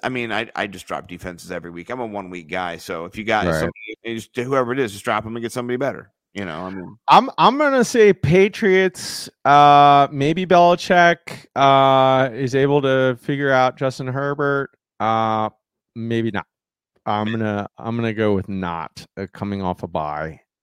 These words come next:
Speaker 2: Uh, I, I, the Chargers, I think, uh,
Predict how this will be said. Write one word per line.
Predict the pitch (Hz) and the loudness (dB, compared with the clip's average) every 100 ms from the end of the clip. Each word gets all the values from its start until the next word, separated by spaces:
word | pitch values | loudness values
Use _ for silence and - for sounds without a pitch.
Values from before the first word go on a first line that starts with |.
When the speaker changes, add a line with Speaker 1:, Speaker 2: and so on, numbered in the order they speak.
| - | -8
Speaker 2:
Uh, | 82 80 78 78 78 67 _ - | -6 -4 -4 -4 -6 -8 _ -10
I, | 85 85 - | -8 -8 -8
I, | - 82 85 80 - | -10 -8 -8 -10 -14
the | 85 | -18
Chargers, | - 90 90 90 85 85 - - _ _ _ _ _ - | -8 -4 -4 -6 -8 -8 -14 -20 _ _ _ _ _ -14
I | 87 | -14
think, | - 87 80 - - - | -10 -12 -12 -18 -20 -12
uh, | 73 76 76 60 | -8 -8 -8 -10